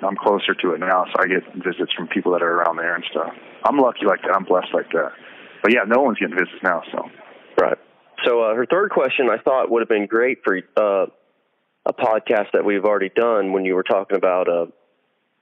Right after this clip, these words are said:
Speaker 2: you know, kind of the opposite of annoyingly positive Bobby and, you know, some of the interworkings on that. So her third question is, "Your writing is so deep and heartfelt. Do you ever feel like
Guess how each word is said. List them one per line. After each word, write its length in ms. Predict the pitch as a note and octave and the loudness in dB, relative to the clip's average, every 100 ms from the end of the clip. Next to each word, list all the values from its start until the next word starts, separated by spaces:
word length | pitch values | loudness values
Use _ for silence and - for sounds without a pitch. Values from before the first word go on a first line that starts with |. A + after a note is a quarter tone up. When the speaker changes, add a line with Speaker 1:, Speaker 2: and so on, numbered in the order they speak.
| _ _ _ _ | _ _ _ _
Speaker 2:
you 80 | A2 | 0
know, 120 | G2 F#2 | 0 2
kind 200 | A2 G2+ | 0 2
of 60 | |
the 120 | G2 | 2
opposite 480 | - G2+ F#2+ - F2+ | 2 0 -2 0 0
of 100 | F2 | 2
annoyingly 480 | F#2 F#2+ F#2 F#2 F2 | 2 2 2 2 -2
positive 500 | - F2+ E2+ F2+ E2+ _ _ _ _ - | 0 0 0 0 -2 _ _ _ _ -2
Bobby 460 | G2 E2+ F2+ F2+ _ _ _ _ - | 0 0 0 -4 _ _ _ _ -2
and, 380 | G2+ F#2 F2+ F2 | 2 2 0 -4
you 120 | G2+ F2+ | 0 0
know, 120 | F2 - | 0 0
some 140 | F#2 | 0
of 60 | F2+ | 2
the 60 | |
interworkings 600 | F#2+ - F#2 F#2 F#2+ F2+ | 0 0 0 0 -2 0
on 100 | F2+ | 0
that. 200 | F#2+ F#2+ - | 2 0 0
So 160 | G2+ - - - - | -2 -2 -20 -18 -2
her 140 | B2 A2 | -2 0
third 200 | D#3 D#3+ | -2 0
question 400 | D#3 B2+ A#2+ B2 | 0 0 0 0
is, 160 | A2 G#2 - | 0 -2 -4
"Your 280 | A#2 F3+ A3+ | 0 2 2
writing 460 | F3 D3+ D3 D3+ | 0 0 0 0
is 140 | - - - | 0 -2 0
so 320 | C#3+ C#3 C#3+ _ _ _ _ _ _ - | 2 2 0 _ _ _ _ _ _ -4
deep 300 | C#3+ D#3+ E3+ | 0 0 0
and 120 | C#3+ | 0
heartfelt. 640 | C3 D3 A#2+ - G2+ F2 F#2 - _ _ _ - | 2 0 0 0 2 2 -2 -8 _ _ _ -4
Do 80 | B2 | -2
you 240 | C#3+ F#3 | 0 2
ever 240 | D#3+ E3 F3+ - | 2 2 -2 0
feel 220 | F3 E3+ | 2 2
like 280 | D#3 C3 | 0 -2